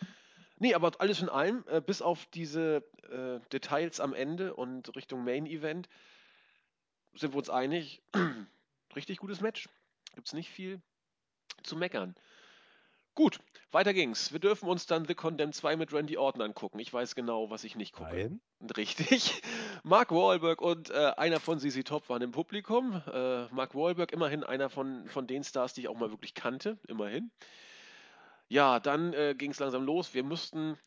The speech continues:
Speaker 1: äh, die, wie soll ich sagen, das, langsam wurde der Hype aufgebaut für die W W E Tag Team Championship,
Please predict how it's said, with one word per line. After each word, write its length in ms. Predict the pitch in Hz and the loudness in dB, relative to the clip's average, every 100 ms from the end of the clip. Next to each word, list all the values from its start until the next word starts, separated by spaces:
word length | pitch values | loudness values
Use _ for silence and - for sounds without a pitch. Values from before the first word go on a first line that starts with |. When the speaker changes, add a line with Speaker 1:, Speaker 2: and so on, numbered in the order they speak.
| - _ | -20 _
Speaker 1:
äh, 240 | 127 131 127 | -6 -4 -6
die, 380 | 127 127 127 117 - _ _ _ - - _ _ _ _ _ _ _ _ _ | -8 -6 -4 -6 -10 _ _ _ -20 -20 _ _ _ _ _ _ _ _ _
wie 120 | - 104 | -14 -10
soll 120 | 107 | -8
ich 60 | |
sagen, 240 | 107 104 98 | -6 -8 -8
das, 160 | 98 - - | -12 -16 -2
langsam 360 | 107 113 135 127 | 2 2 2 -2
wurde 100 | 120 | -2
der 200 | 113 110 | -2 0
Hype 180 | 123 123 | 0 0
aufgebaut 680 | 120 147 - 131 123 131 127 | 0 0 6 10 10 8 2
für 280 | - 117 | -4 -6
die 320 | 107 104 104 107 | -6 -8 -8 -4
W 140 | 113 | -4
W 40 | |
E 140 | 110 107 | -2 -4
Tag 240 | 135 131 | -4 -6
Team 160 | 180 175 | -6 -4
Championship, 640 | - 160 175 175 247 262 | -4 -4 -4 -4 -4 -6